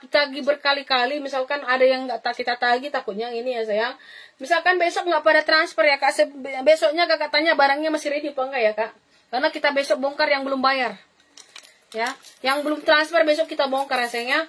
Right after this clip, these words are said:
Jadi yang sebelum transfer besok konfirmasi ke admin dulu ya. Oke. Kak mau tas yang seratus dua puluh, apa kulunya, sayang? Apa kulunya, cantik? Jadi yang sebelum trans-, besok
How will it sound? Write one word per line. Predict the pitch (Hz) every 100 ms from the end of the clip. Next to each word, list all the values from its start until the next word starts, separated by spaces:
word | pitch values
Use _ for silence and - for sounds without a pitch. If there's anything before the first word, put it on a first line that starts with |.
| - - -
Jadi | 254 330
yang | 339
sebelum | 311 302 311
transfer | 311 302 311 320
besok | 311 311
konfirmasi | 302 311 294 294 302
ke | 285
admin | 294 302 302
dulu | 302 240
ya. | 247 320 - _ _ _ _ _ _ _
Oke. | 240 247 311 339 - _ _ _ _ _ _ _ _ -
Kak | 262
mau | 294 320
tas | 320 320
yang | 302
seratus | 311 302 302
dua | 311 311
puluh, | 330 320
apa | 359 359
kulunya, | 370 339 330
sayang? | 320 277 220 - _ _ _ _ _ -
Apa | 349 403 392
kulunya, | 359 339
cantik? | 330 311 302 254
Jadi | 302 339
yang | 320 320
sebelum | 320 277 311 311
trans-, | 311 311 302 262
besok | 262 311 330